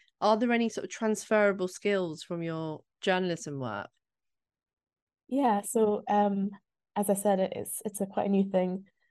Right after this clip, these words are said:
Speaker 2: Um, Summer Hall is a big, uh, arts venue here in Edinburgh, and it's a year-round arts venue, but it's one of the kind of major venues during the Fringe in particular. So I run the music program now, um, throughout the year, which is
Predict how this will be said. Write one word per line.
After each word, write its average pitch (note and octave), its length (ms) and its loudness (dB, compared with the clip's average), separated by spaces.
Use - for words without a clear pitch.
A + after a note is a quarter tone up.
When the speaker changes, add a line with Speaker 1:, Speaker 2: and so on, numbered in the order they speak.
Speaker 2:
Um, F3+ 520 6
Summer G3+ 260 4
Hall F#3 220 4
is F#3+ 100 -4
a F3+ 60 -2
big, F3 360 0
uh, F3 300 0
arts F#3 320 0
venue F3+ 280 -6
here F#3 160 0
in F3 80 0
Edinburgh, F3+ 520 -2
and F3+ 300 0
it's - 320 -6
a G3 60 4
year-round F#3+ 460 8
arts E3+ 280 0
venue, E3+ 320 -2
but - 160 -4
it's - 280 -2
one F#3+ 120 -2
of F3 120 -2
the E3+ 80 0
kind F3 180 -4
of E3+ 160 -4
major F3+ 320 2
venues F3 380 0
during F3 220 -4
the F3 60 -2
Fringe E3+ 280 0
in F3 80 -2
particular. F#3 560 -6
So F#3+ 200 0
I F#3 160 8
run F3+ 260 0
the F3+ 80 0
music G#3 280 0
program F3+ 380 -2
now, F3+ 520 -2
um, F3 520 0
throughout F#3+ 220 8
the G3 60 2
year, A#3+ 360 6
which - 240 -4
is F3+ 280 -6